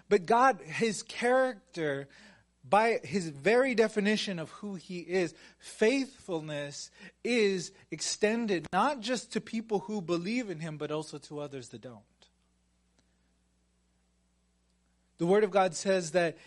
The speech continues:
he makes the rain fall and the sun shine on the righteous and the unrighteous alike. He gives food and clothes and takes care of humanity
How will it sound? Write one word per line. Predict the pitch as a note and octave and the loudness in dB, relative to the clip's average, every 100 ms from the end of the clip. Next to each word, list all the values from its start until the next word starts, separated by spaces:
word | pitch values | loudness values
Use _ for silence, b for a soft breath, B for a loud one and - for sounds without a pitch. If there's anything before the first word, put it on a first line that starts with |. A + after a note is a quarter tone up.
| B | B
he | - A3 | 0 2
makes | G3+ A3 - | 2 0 -2
the | F#3+ | -2
rain | F3 F#3 G#3+ A3 A3 G#3+ - B | 0 0 0 0 0 -2 -4 B
fall | - G3 G3+ G#3+ G#3+ G#3+ | -4 0 2 2 0 -2
and | E3+ E3 | -8 -6
the | D#3 | -4
sun | - G3 G#3 G#3 | 0 2 2 -2
shine | G3 - F#3 F#3+ G#3 G3+ | -2 0 0 0 0 0
on | E3+ D#3 | -2 -2
the | |
righteous | C#3 D#3 E3+ - F3+ E3+ | 2 2 0 -4 -8 -2
and | D#3 D3 | -2 -4
the | D3 | -8
unrighteous | D#3 E3 C#3+ C#3 - C3 - | -10 -4 -2 -4 -6 -8 -8
alike. | A#2+ B2 G#2 - _ _ _ _ _ _ _ _ _ _ _ _ _ | -6 -6 -8 -14 _ _ _ _ _ _ _ _ _ _ _ _ _
He | - | -6
gives | F3 G#3+ G3 D#3 | 0 2 2 0
food | - G3+ G#3 A3 | -2 -2 0 0
and | G3 E3+ | 0 0
clothes | E3 - F3 G3 G#3 G#3 D#3+ | -4 0 2 4 0 -2 -8
and | E3 | -10
takes | D#3 F#3 F3+ - | -6 -4 -4 -6
care | - F#3 F#3 G3 | -6 0 0 2
of | F#3 | -2
humanity | - F3+ D#3+ D#3+ F3+ F3 F#3+ G3 | -4 -8 -4 -4 -4 -6 -6 -6